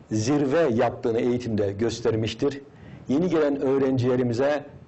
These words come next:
e, okulumuza hoş geldin diyoruz.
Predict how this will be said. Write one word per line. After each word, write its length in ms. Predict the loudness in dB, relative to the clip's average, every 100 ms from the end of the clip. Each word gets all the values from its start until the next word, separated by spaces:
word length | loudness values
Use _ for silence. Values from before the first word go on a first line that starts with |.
| -20 -20 -6
e, 80 | -4
okulumuza 720 | -2 -2 0 0 0 2 0
hoş 440 | -2 -2 -2 0
geldin 400 | -2 0 0 0
diyoruz. 480 | 2 2 0 -4 -14